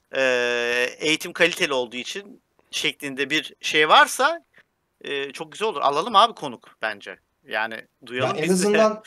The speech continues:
Speaker 2: en azından bu konuda işe girmek isteyen insanlara da bir yol
Speaker 1: Evet,
Speaker 2: göstermiş
Speaker 1: evet,
Speaker 2: olur.
Speaker 1: evet.
Speaker 2: Yani süreç
Speaker 1: Motive olur
Speaker 2: nasıl
Speaker 1: abi.
Speaker 2: ilerledi? Süreç nasıl ilerledi? Ben nasıl buldum bu işi falan filan gibi. Daha da an-, şey olur, güzel olur yani.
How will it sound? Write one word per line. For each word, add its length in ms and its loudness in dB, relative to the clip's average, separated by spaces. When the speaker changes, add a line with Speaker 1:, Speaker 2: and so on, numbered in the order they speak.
Speaker 2:
en 120 -6
azından 560 0
bu 200 -4
konuda 320 -8
işe 300 -8
girmek 300 -10
isteyen 280 -8
insanlara 480 -6
da 120 -2
bir 80 -4
yol 100 4
Speaker 1:
Evet, 100 0
Speaker 2:
göstermiş 360 0
Speaker 1:
evet, 140 -4
Speaker 2:
olur. 80 0
Speaker 1:
evet. 80 2
Speaker 2:
Yani 140 -2
süreç 140 2
Speaker 1:
Motive 240 2
olur 160 6
Speaker 2:
nasıl 120 10
Speaker 1:
abi. 80 4
Speaker 2:
ilerledi? 320 0
Süreç 220 -2
nasıl 300 -2
ilerledi? 440 -2
Ben 160 -2
nasıl 220 -4
buldum 280 -6
bu 100 -12
işi 180 -8
falan 280 -8
filan 420 -12
gibi. 220 -18
Daha 160 -6
da 60 -4
an-, 200 -6
şey 200 -6
olur, 220 -8
güzel 200 -8
olur 160 -12
yani. 180 -18